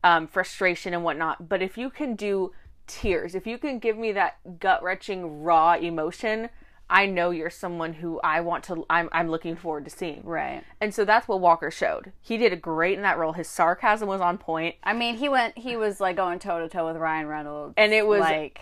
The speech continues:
Speaker 2: come
Speaker 1: wonderful.
Speaker 2: on.
Speaker 1: And let's, and we all know that Ryan Reynolds is just peak comedy, peak sarcasm.
Speaker 2: Yeah.
Speaker 1: And it just works so well.
Speaker 2: And so as soon as Walker was announced, 'cause I remember I was at, I was here at the house.
Speaker 1: Mm-hmm.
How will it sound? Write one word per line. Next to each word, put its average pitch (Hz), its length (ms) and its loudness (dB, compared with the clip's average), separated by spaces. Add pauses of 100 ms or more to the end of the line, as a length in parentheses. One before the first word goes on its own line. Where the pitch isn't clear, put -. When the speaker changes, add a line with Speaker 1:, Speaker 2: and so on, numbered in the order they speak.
Speaker 2:
come 180 300 -4
Speaker 1:
wonderful. 170 480 2
Speaker 2:
on. 170 60 2
Speaker 1:
And 175 100 -2
let's, 214 260 0
and 202 160 2
we 214 80 0
all 226 140 4
know 175 160 2
that 160 120 -2
Ryan 165 240 2
Reynolds 156 340 -6
is 170 260 -4
just - 340 -6 (640)
peak - 500 -14 (200)
comedy, 98 420 -6
peak - 420 -8 (180)
sarcasm. - 920 0 (420)
Speaker 2:
Yeah. 143 200 0
Speaker 1:
And - 140 4
it 220 120 4
just 190 160 -2
works 170 420 -2
so 151 260 0
well. - 400 -2
Speaker 2:
And 185 120 -2
so 185 360 0
as 185 220 -2
soon 202 240 -8
as 202 160 -6
Walker 175 400 0
was 190 140 -2
announced, 190 280 0
'cause 202 120 -6
I - 120 2
remember 214 320 0
I 190 160 4
was 262 180 -2
at, 262 220 -2
I 190 120 2
was 220 240 -6
here - 220 -6
at 202 120 -2
the 196 60 -4
house. 160 420 0
Speaker 1:
Mm-hmm. 170 280 -6